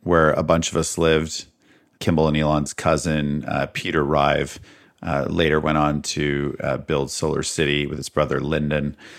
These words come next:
So me, Peter, uh, another Canadian, we all lived together in Mountain View. And, um, and we were fed. So,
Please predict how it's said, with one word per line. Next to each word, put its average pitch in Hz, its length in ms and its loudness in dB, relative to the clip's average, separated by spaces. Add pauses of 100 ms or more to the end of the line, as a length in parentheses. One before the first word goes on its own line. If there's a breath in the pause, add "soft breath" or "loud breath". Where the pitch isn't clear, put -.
(200 loud breath)
So 73 300 -2
me, 92 380 4
Peter, 85 800 2 (140)
uh, 76 300 -2
another 92 260 2
Canadian, 78 720 -2 (680 soft breath)
we - 100 2
all 82 140 6
lived 82 220 2
together 76 460 2
in 76 220 0
Mountain 73 300 -2
View. 73 260 -6 (260)
And, 78 540 0
um, 78 440 2
and 92 300 2
we 101 120 4
were 101 140 6
fed. 95 400 2 (200)
So, 82 580 4